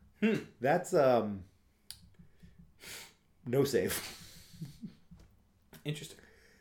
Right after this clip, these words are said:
Speaker 2: Yeah. Poisonous cloak and what have you. How would you roleplay that as a player?
Speaker 1: Um,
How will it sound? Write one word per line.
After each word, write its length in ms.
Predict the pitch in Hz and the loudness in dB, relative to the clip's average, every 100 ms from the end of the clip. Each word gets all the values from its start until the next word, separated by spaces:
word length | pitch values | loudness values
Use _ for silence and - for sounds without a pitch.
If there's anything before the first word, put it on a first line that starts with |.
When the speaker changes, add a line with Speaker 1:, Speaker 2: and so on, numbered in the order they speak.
| _ | _
Speaker 2:
Yeah. 200 | 156 190 - - _ _ _ _ _ _ _ - | -4 -2 -4 -18 _ _ _ _ _ _ _ -10
Poisonous 480 | - 127 131 131 131 | 0 2 2 -2 -2
cloak 300 | 127 123 127 | -2 -2 -2
and 80 | |
what 100 | 117 | -6
have 120 | 113 120 | -4 -6
you. 60 | 120 - - - - _ _ _ _ _ _ - | -6 -16 -20 -20 -20 _ _ _ _ _ _ -8
How 180 | - 226 | 2 4
would 160 | 277 | 6
you 380 | 202 233 226 - - | 6 6 6 0 -2
roleplay 400 | 160 196 - 208 196 | 4 4 6 6 6
that 260 | 180 110 | 4 2
as 180 | 120 117 | 0 0
a 60 | 117 | 0
player? 400 | 127 107 98 - - - - - - - - | 2 0 0 -8 -20 -20 -18 -18 -18 -20 -10
Speaker 1:
Um, 560 | 131 123 120 113 107 | -4 -4 -4 -4 -8